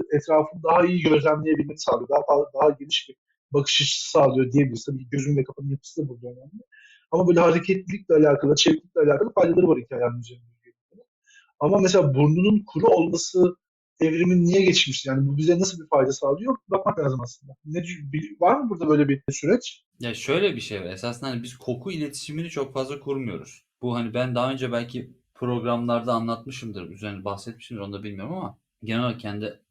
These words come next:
Speaker 2: çevremde konuşurken de bunu anlatıyorum. İnsan çok fazla koku iletişimini kurmuyor.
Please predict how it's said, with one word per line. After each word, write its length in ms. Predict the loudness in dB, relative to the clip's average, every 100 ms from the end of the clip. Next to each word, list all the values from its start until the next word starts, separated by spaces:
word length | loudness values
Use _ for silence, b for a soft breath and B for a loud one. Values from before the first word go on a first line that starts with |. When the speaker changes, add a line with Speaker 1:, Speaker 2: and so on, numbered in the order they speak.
| _
Speaker 2:
çevremde 460 | -14 -8 -8 -8 -10
konuşurken 380 | -12 -12 -12 -10
de 80 | -8
bunu 120 | -6
anlatıyorum. 480 | -6 -8 -8 -10 -10 _ _ _ -14
İnsan 300 | -10 -4 -4
çok 240 | -4 -6
fazla 220 | -6 -6
koku 240 | -8 -6 -6
iletişimini 460 | -8 -8 -10 -10
kurmuyor. 440 | -8 -8 -8 -10